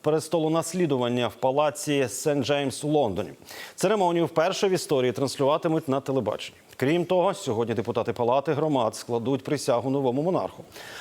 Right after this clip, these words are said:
А от дата церемонії коронації поки що невідома. Приготування до неї можуть тривати кілька місяців. У неділю новий монарх вирушить у турне королівством.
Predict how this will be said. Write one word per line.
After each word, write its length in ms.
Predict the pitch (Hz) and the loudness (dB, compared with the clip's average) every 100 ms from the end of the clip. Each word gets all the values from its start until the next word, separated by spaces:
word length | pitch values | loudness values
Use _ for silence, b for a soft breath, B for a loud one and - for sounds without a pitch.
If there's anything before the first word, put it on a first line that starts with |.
| B | B
А 120 | 147 | 2
от 200 | 147 110 | 2 2
дата 300 | 180 180 170 | 2 2 0
церемонії 520 | - 165 165 160 156 | 2 2 2 2 0
коронації 600 | 151 156 196 208 - 113 | 0 0 0 -2 -2 -4
поки 320 | 104 175 - | 0 -2 -2
що 220 | 151 - 170 | -6 -2 0
невідома. 640 | 147 190 214 160 117 - - | 2 2 0 0 -2 -2 -8
Приготування 600 | - 110 113 120 156 175 104 | -2 -2 0 0 0 0 0
до 100 | 107 | 0
неї 220 | 135 101 | 0 0
можуть 280 | 113 135 - | -2 -2 -2
тривати 300 | 117 120 143 | 0 0 -2
кілька 260 | 110 156 | -4 -2
місяців. 380 | 156 - 95 - - B B B B | -2 -4 -10 -14 -16 B B B B
У 80 | 156 | 0
неділю 420 | 160 151 185 160 | 0 2 2 2
новий 340 | 135 135 143 175 | 2 2 2 2
монарх 440 | 175 156 127 - | 2 2 0 -2
вирушить 420 | 139 170 160 156 | 0 0 0 -2
у 80 | 151 | -2
турне 360 | - 147 147 143 | -2 0 0 0
королівством. 720 | 151 147 147 131 92 - 92 | 0 0 2 0 -2 -4 -6